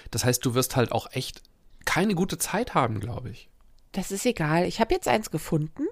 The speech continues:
Speaker 2: Ich hab das auch gebucht.
Speaker 1: Wirklich?
Speaker 2: Ja.
Speaker 1: Okay.
Speaker 2: Ähm, ähm, äh, wie gesagt, es war ein bisschen Arbeit, aber das ging noch. Äh,
Speaker 1: Ja.
Speaker 2: jetzt fahr ich in irgendein Hotel Neptuno oder so.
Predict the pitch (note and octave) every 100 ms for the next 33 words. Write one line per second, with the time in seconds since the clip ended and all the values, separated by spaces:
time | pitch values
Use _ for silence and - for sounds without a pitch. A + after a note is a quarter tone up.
0 | - - - - - - D#3 - - D3
1 | B3 G4+ - - - - C#5+ E4+ A3 -
2 | - - - - - - D3+ - - G#3+
3 | G#3+ A3+ A3 G#3 G#3 G#3+ - _ _ _
4 | _ - - - G3 G#3 - G#3+ A3+ B3
5 | F#3 E3+ - B3+ D#4+ D4+ G#3+ F#3 A3 C#4
6 | B3+ - G3 F#3+ E3+ D3+ - F4 F4+ F4
7 | F4+ - - - - - - - _ G#3
8 | G#3+ G#3+ G#3+ G#3+ G#3+ - - - A#3 A#3
9 | A#3 A#3 G#3 - A3+ G#3+ G#3 G#3 G#3 A3+
10 | A3+ G#3+ - - D4 D4 C4 C4 B3+ A#3
11 | A#3 A#3 A3 A#3 A#3 B3